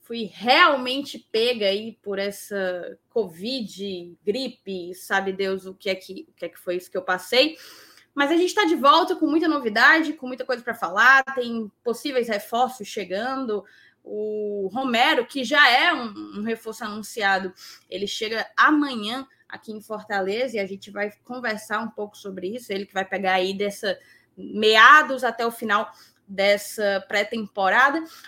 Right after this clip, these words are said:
Mas antes de qualquer coisa, por favor, deixa o teu like, é de graça.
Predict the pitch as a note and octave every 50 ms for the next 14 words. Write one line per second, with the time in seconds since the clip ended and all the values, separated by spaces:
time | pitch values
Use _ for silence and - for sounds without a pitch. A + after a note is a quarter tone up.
0 | - - F#4+ G4 D#4+ B4 B4+ - - - A#4 G#4+ A4 G4 G4+ - - F#4+ G4 E4+
1 | F#4+ F#4+ - F#4+ - - - F#4 D#4 C#4+ E4+ D4+ B3 C4 C#4 D#4+ F4+ E4 - -
2 | F4+ - - E4 D#4+ D#4+ C#4+ C4+ C4+ C#4 D4+ E4 D#4+ - C#4+ B3+ A#3 - _ _
3 | _ _ - A#3 A#3 C#4 C4+ B3+ A#3+ A#3+ B3 C#4 D4+ - - A4+